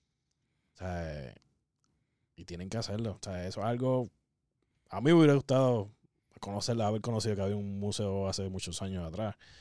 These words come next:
Pero ahora que lo sé, estoy loco por ir. No he podido ir, pues, por las cosas que están pasando. Pero de que vamos, vamos. De que vamos, vamos.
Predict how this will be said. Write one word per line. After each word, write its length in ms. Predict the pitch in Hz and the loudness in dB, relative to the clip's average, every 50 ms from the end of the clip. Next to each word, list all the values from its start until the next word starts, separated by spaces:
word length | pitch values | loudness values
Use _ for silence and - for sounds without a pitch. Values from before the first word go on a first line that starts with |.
| - - - - - _ _ _ _ _ _ _ _ _ _ _ | -20 -20 -20 -20 -20 _ _ _ _ _ _ _ _ _ _ _
Pero 140 | - 85 92 | -8 -2 2
ahora 200 | 98 117 127 143 | 4 6 6 6
que 60 | 147 151 | 8 8
lo 120 | 156 147 | 6 6
sé, 220 | 139 175 175 147 | 6 6 6 6
estoy 280 | 110 101 - - 95 101 | 4 2 -4 -6 -2 0
loco 240 | 110 113 117 127 131 | 0 2 4 4 6
por 160 | 127 127 120 | 6 6 6
ir. 200 | 143 165 131 107 | 4 4 2 0
No 120 | 98 90 92 | -6 -8 -10
he 60 | 98 | -8
podido 460 | - - 107 110 113 117 120 117 117 | -6 -4 -2 -2 0 0 2 2 2
ir, 80 | 135 170 | 0 0
pues, 180 | - - 113 - _ _ _ _ _ _ _ _ _ _ _ - | 0 -4 -6 -6 _ _ _ _ _ _ _ _ _ _ _ -12
por 80 | - | -6
las 100 | 107 127 | -6 -2
cosas 180 | - 139 135 147 | 0 2 4 4
que 40 | 139 | 6
están 180 | - 151 135 | 6 6 4
pasando. 560 | 131 131 110 117 151 170 160 143 117 95 - _ _ _ _ _ _ _ _ _ - _ _ _ _ | 6 2 2 4 4 4 4 2 0 -2 -2 _ _ _ _ _ _ _ _ _ -20 _ _ _ _
Pero 160 | - 78 90 92 | -10 -6 -4 -4
de 80 | 92 | -2
que 100 | 76 90 | -2 -2
vamos, 280 | 87 85 95 131 151 135 | 0 2 2 2 2 2
vamos. 320 | 110 104 98 87 82 - - - - - - _ _ _ _ _ _ _ _ _ _ | 2 2 0 0 -2 -6 -12 -18 -20 -20 -20 _ _ _ _ _ _ _ _ _ _
De 100 | - - 64 | -20 -18 -14
que 80 | 64 | -12
vamos, 280 | 69 76 90 113 127 107 | -10 -8 -6 -6 -4 -4
vamos. 320 | 95 82 69 67 64 - | -4 -6 -8 -10 -12 -16